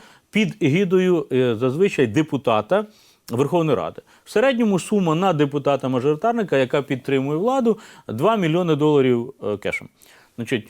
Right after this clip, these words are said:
тоді до, е, е, цього виборця, який потрапив в документ, підписав угоду, або так звану угоду про співпрацю,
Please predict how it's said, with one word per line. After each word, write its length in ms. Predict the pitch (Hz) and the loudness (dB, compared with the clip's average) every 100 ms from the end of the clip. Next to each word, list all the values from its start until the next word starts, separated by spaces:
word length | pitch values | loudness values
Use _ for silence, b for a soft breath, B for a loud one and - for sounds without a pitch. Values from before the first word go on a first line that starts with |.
| _ | _
тоді 640 | - 190 196 247 269 269 - | 2 2 4 4 4 2 -2
до, 520 | 127 113 160 180 170 - 123 123 120 117 117 - | -4 0 2 4 2 2 4 4 4 4 2 0
е, 100 | 107 | 0
е, 40 | 113 | 0
цього 320 | - 143 160 | 2 2 4
виборця, 580 | 135 113 139 - 214 214 | 2 2 -2 -2 -4 -2
який 380 | 123 139 - 175 | -2 -2 0 -2
потрапив 720 | 156 139 147 139 - 123 113 - - _ _ _ _ - | 0 -2 0 0 2 0 0 -10 -20 _ _ _ _ -6
в 60 | 127 | -2
документ, 500 | 147 151 131 110 95 | 0 0 -2 -2 -6
підписав 500 | 135 156 - 180 131 | -6 -4 0 2 2
угоду, 460 | 107 104 120 160 - | 2 0 -2 -8 -8
або 200 | 117 131 | -6 -2
так 160 | 127 | -2
звану 360 | 110 135 127 120 | 0 0 0 -2
угоду 400 | - 110 131 110 | -2 -2 0 -2
про 200 | 101 131 | -2 -2
співпрацю, 560 | - 107 143 190 202 | -2 -6 -4 -4 -6